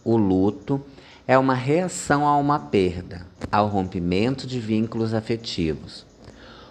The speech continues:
O luto em tempos de pandemia ainda vem acrescido de uma série de impossibilidades trazidas pelo contexto que estamos vivenciando.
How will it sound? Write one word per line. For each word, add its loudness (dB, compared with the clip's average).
O 6
luto 4
em 0
tempos 0
de -4
pandemia 0
ainda 2
vem 0
acrescido -2
de -4
uma -2
série 2
de -6
impossibilidades -2
trazidas -2
pelo 2
contexto -2
que -6
estamos -2
vivenciando. -4